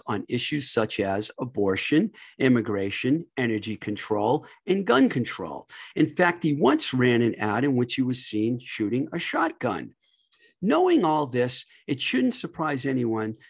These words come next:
that he became a thorn in the side of Democrats, especially those with more progressive views. He opposed Obama's views on energy, voted to build Trump's wall, and voted to confirm Brett Kavanaugh to the Supreme Court.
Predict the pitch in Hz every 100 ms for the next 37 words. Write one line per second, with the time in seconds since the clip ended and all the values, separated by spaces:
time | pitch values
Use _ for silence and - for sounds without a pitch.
0 | _ 127 120 127 127 156 123 107 - -
1 | 185 196 208 - 120 104 - 143 131 135
2 | 120 - 113 104 98 - 98 95 - -
3 | - - - 185 196 - 220 139 131 135
4 | 127 117 110 120 120 120 107 110 104 -
5 | 95 90 90 80 67 - - - - -
6 | - 170 - - 254 294 254 170 135 139
7 | 147 139 - 113 120 120 131 120 - 101
8 | 95 90 - 107 127 - _ 113 156 214
9 | 233 - 127 135 143 143 135 - 120 120
10 | - 95 87 90 101 127 - - 123 117
11 | 143 180 196 - 160 151 127 - 135 147
12 | 139 120 117 117 - 330 311 139 107 101
13 | - 113 113 - - 180 180 - 254 -
14 | -